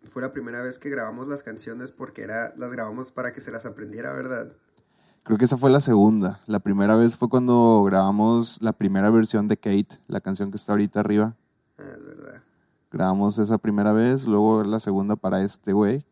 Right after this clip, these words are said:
Speaker 2: y luego la tercera ya cuando según íbamos a hacerlo, el lanzamiento que no salió.
Speaker 1: Simón. Pero,
Speaker 2: Y
Speaker 1: pues,
Speaker 2: s-,
Speaker 1: bueno.
Speaker 2: y ahora se preguntarán, pues, bueno, igual no se preguntan, pero el,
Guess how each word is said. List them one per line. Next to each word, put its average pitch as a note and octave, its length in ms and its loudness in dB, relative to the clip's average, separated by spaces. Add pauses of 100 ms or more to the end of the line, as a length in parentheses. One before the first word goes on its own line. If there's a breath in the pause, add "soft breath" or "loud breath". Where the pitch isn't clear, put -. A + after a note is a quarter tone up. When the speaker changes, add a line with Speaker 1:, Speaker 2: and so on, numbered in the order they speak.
Speaker 2:
y F#2+ 120 -6
luego F#2+ 180 0
la G#2 100 -2
tercera G2+ 440 -4
ya F#2+ 280 -2
cuando G2 380 -4
según F#2 360 -4
íbamos F#2+ 360 -2
a - 20 -16
hacerlo, F#2+ 520 -4 (300 soft breath)
el G2 140 -2
lanzamiento F#2+ 540 -4
que F#2 100 -10
no F2+ 140 -8
salió. - 320 -8 (440)
Speaker 1:
Simón. - 300 -20 (2000 soft breath)
Pero, G2 160 -12
Speaker 2:
Y A2+ 120 4
Speaker 1:
pues, G2+ 100 2
Speaker 2:
s-, - 60 -6
Speaker 1:
bueno. C#2 140 -16
Speaker 2:
y A#2 120 2
ahora A2 260 6
se C3 80 -2
preguntarán, A#2 580 0 (280)
pues, - 480 -10
bueno, G2 200 -6
igual G2 220 0
no G#2+ 140 -4
se A2 100 -10
preguntan, G2 480 -8
pero F#2+ 220 -8 (400)
el, F#2+ 640 -2